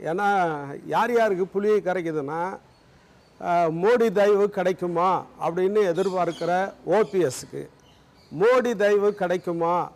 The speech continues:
அப்படின்னு எதிர்பார்க்கிற சசிகலா அம்மாவுக்கு, மோடி தயவு கிடைக்குமான்னு எதிர்பார்க்கிற ஐயா எடப்பாடி பழனிசாமிக்கு, அண்ணன் டி டி வி தினகரனுக்கு. காரணம் என்னன்னா, அவங்க ஏ-, ஒரே ஏ டி எம் கேவை நாலாக்குன பெருமை அந்த க-,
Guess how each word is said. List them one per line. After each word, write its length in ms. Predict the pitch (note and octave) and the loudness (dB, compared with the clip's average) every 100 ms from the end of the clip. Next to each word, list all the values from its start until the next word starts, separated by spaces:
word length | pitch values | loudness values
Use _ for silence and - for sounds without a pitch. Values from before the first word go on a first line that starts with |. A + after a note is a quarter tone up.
| D#3+ | -4
அப்படின்னு 400 | F3 F#3+ G#3+ G#3 | 0 2 2 2
எதிர்பார்க்கிற 680 | F3 G3 F#3+ F3 D#3+ F3 G#3+ | 0 -2 -2 -2 -2 -4 -2
சசிகலா 320 | A#3 G#3+ A#3+ A3 | -2 -2 0 2
அம்மாவுக்கு, 560 | F#3 E3 E3 C#3 D3 - - - _ - D3+ | 2 0 -6 -8 -14 -16 -20 -20 _ -6 2
மோடி 340 | A#3+ C4 A#3+ | 4 4 0
தயவு 380 | G#3 G#3+ G#3 G#3 | 0 2 2 0
கிடைக்குமான்னு 720 | G3 F#3+ F#3+ F#3+ F#3 G3 G3 A3+ | 0 -2 -2 -2 0 0 0 0
எதிர்பார்க்கிற 840 | F#3+ F#3 F#3 F#3+ E3+ D#3 E3+ G3+ - - | 2 0 0 -2 -4 -4 -2 -2 -2 -4
ஐயா 280 | E3 G3 | 0 2
எடப்பாடி 540 | G3 E3+ F3+ F3+ F#3+ E3+ D3 | 2 0 -2 -2 -4 -4 -4
பழனிசாமிக்கு, 840 | E3+ F#3 F3+ E3+ D#3+ C#3 F#3 B3 | -2 -2 -2 -4 -6 -6 -6 -6
அண்ணன் 280 | F3 F3 F#3 D3+ | -6 -4 -4 -4
டி 100 | G#3 | -4
டி 140 | F#3+ | -2
வி 100 | F3+ | -2
தினகரனுக்கு. 640 | D#3+ E3+ F#3 D#3+ D3+ A#2 - | -4 -6 -4 -4 -6 -10 -8
காரணம் 520 | - A3+ B3+ A3 F#3+ | 0 0 0 -2 -2
என்னன்னா, 340 | F3+ D#3+ F3 G#3+ - _ _ _ _ _ _ - | -4 -4 -4 -8 -14 _ _ _ _ _ _ -4
அவங்க 340 | D#3+ G#3 G#3+ | 0 2 2
ஏ-, 360 | G3+ G3 G3 F#3+ - - | 4 4 2 0 -6 -4
ஒரே 460 | D#3 G3 C4 C#4 | 2 4 6 4
ஏ 120 | C4 A#3 | 4 4
டி 100 | A3+ | 2
எம் 140 | A3 | 2
கேவை 460 | G#3 G#3+ B3 A3 F#3+ | 0 2 0 0 2
நாலாக்குன 680 | G#3 C4 B3 A3+ F3+ G3+ | 2 4 2 2 0 -2
பெருமை 400 | D#3 G#3 A#3 C#4 | -2 0 0 0
அந்த 200 | C4 G3+ | -4 -4
க-, 360 | F3+ F#3 E3+ | -4 -4 -4